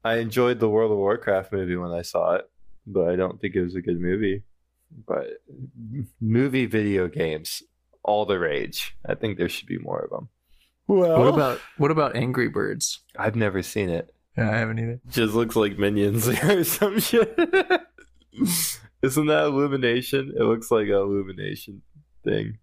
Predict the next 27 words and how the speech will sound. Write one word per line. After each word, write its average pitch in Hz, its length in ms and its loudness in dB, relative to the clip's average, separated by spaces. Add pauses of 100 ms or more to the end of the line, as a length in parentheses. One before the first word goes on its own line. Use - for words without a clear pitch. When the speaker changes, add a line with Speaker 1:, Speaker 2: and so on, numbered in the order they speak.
Speaker 2:
What 131 180 2
about, 135 760 -2 (480)
um, 110 960 -6 (140)
Speaker 1:
I 131 120 2
guess 147 400 0
the 120 380 2
Castlevania 98 1200 0
series 92 600 0
is 90 140 -8
okay. 87 580 0 (540)
It 107 160 -2
kind 98 240 -2
of 92 100 -2
has 90 240 -2
its 87 200 -8
own 90 220 -2
flaws, 80 460 -2
though. 85 340 0
It - 60 -20 (120)
gets, - 260 -2
like, 95 240 -4
really 104 260 0
bogged 87 420 -4
down 82 380 -2
in 85 140 -6 (100)
itself, - 600 -6 (580)
but, - 300 -4